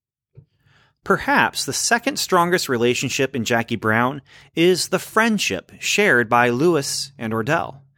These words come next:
Separated for six or so years, they pick up where they left off before. The bond of their friendship is again warned against by C S Lewis. Quote, "Friendship," I have said,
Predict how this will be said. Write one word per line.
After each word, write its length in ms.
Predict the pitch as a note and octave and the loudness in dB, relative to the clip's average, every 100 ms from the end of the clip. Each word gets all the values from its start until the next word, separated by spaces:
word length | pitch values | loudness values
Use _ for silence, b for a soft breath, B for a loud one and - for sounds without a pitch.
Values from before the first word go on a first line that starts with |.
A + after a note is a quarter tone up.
| B B B | B B B
Separated 640 | - - G3 F#3+ F#3 G3 - | -4 0 2 4 4 4 0
for 140 | C#3 | -4
six 440 | - - A3 - | -2 -2 -2 -4
or 60 | F3 | -4
so 220 | - D3+ | 0 0
years, 400 | B2+ A2+ A2 A#2+ | 2 0 0 0
they 100 | C#3+ | -2
pick 280 | C#3 G#3 G#3 | -2 -2 0
up 200 | G#3+ G3+ | 0 2
where 120 | C#3+ | 2
they 80 | D#3+ | 4
left 280 | C3+ C3 - | 2 2 2
off 200 | C3+ - | 0 -2
before. 540 | C3+ - F3+ - - _ _ B B B - | -8 -6 -6 -6 -12 _ _ B B B -8
The 100 | B2+ | -2
bond 480 | - C#3+ C#3+ D3+ C#3 | 2 2 4 2 2
of 100 | A#2 | 0
their 120 | C3 | 0
friendship 560 | - C3 A#2+ - A#2+ | 0 -2 -2 -2 -4
is 140 | A#2 A#2+ | -4 -4
again 420 | G#2+ C#3+ D3+ C3 | 0 2 2 2
warned 320 | A#2+ F#3+ G#3 | 2 4 4
against 460 | B2 G#2 F#2+ - - | 2 0 -4 -6 -6
by 100 | G#2 | -4
C 220 | - A2+ | -2 -4
S 160 | G2 A2 | -4 -2
Lewis. 520 | A#2 - - - - _ _ _ _ _ _ _ _ - | -4 -4 -8 -10 -14 _ _ _ _ _ _ _ _ -6
Quote, 340 | B2 A2 - b b _ | -2 -2 -6 b b _
"Friendship," 680 | - A3+ A#3+ - F2+ - _ _ _ _ G2+ | 0 2 2 -2 -4 -8 _ _ _ _ -4
I 80 | |
have 140 | G2 F#2 | -4 -2
said, 360 | - A1 - | -4 -4 -12